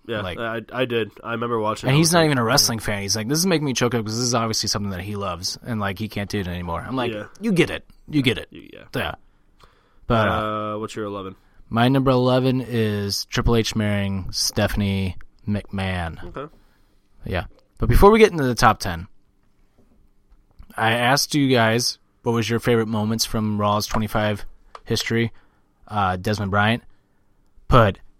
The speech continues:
Speaker 2: this was just so damn funny to me, but there, of course, there's tons more, and it was Choppy Choppy Your Pee Pee
Speaker 1: <laughs>
Speaker 2: from, uh, Val Venus and Taka Michinoku. What was that group called? It wasn't Kai Tai. Kai and Tai was Funaki and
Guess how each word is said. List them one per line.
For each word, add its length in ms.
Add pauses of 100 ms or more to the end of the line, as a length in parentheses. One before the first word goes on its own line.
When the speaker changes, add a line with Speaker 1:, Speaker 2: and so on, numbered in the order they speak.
(360)
Speaker 2:
this 180
was 140
just 200
so 160
damn 240
funny 320
to 100
me, 120
but 140
there, 140
of 100
course, 280
there's 180
tons 260
more, 200
and 80
it 40
was 160
Choppy 320
Choppy 240
Your 140
Pee 140
Pee 180 (260)
Speaker 1:
<laughs> 220
Speaker 2:
from, 500
uh, 360 (360)
Val 200
Venus 520 (100)
and 400
Taka 200
Michinoku. 400
What 140
was 120
that 160
group 200
called? 200
It 40
wasn't 260
Kai 320
Tai. 400 (320)
Kai 160
and 120
Tai 240
was 220
Funaki 680
and 220